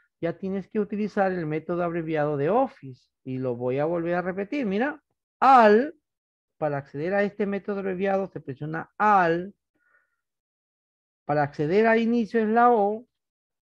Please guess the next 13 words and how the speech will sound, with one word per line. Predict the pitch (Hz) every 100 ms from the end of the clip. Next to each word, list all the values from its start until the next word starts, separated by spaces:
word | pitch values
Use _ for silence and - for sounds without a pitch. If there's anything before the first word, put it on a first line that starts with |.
| _ _ _ _ _
Para | 185 196
acceder | 196 - 202 269
al | 320 277
subrayado | 269 277 277 240 226 233
es | 220
el | 190 175
tres. | 277 247 147 - _ _ _ _ _ -
<clears throat> | 196 165 117 _ _ _ _ _ _ _ _ _ _ _ _
Y | 175
ahí | 202 254
está, | 247 311 233
mira, | 151 131
ve, | 127